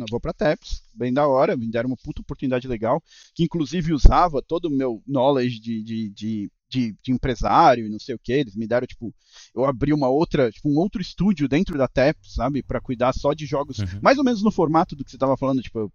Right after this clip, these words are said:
Speaker 1: eu, a gente entregava, tipo, quatro, cinco jogos por mês ali de mobile pra testar mercado, não sei o quê. Foi, foi muito legal, assim, foi uma época
Speaker 2: Aham.
Speaker 1: muito, muito da hora.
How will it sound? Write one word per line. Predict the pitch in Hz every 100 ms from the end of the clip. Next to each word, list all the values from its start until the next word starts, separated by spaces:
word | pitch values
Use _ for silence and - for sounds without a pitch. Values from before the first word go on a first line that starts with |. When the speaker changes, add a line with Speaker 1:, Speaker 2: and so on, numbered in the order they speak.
| _
Speaker 1:
eu, | 104 98
a |
gente | 107 -
entregava, | 127 131 120 131
tipo, | 123 - - -
quatro, | 135 143 -
cinco | 151 135
jogos | 135 127
por | - 113
mês | 123 135 107
ali | 107 123
de | 107
mobile | 104 104 104 139 123
pra | -
testar | 117 113 -
mercado, | 127 110 - 135
não | 98
sei | -
o | -
quê. | 117
Foi, | 135
foi | 104 151
muito | 202 -
legal, | 233 143
assim, | 104 -
foi | 117
uma | 127
época | 139 98
Speaker 2:
Aham. | 92
Speaker 1:
muito, | 92 -
muito | 147 -
da | 151 127
hora. | 120 180